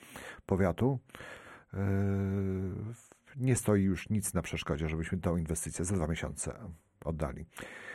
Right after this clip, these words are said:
Też wspomniałem o innych inwestycjach. Mm, realizujemy wiele projektów wielomilionowych.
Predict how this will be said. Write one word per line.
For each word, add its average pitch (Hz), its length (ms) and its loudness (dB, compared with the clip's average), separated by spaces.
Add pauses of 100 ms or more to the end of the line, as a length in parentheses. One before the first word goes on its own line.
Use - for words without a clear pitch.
(300)
Też - 440 0
wspomniałem 107 400 4
o 107 80 6
innych 117 240 4
inwestycjach. 80 800 -2
Mm, 90 640 -2
realizujemy 98 440 4
wiele 95 180 6
projektów 95 420 4
wielomilionowych. 92 760 4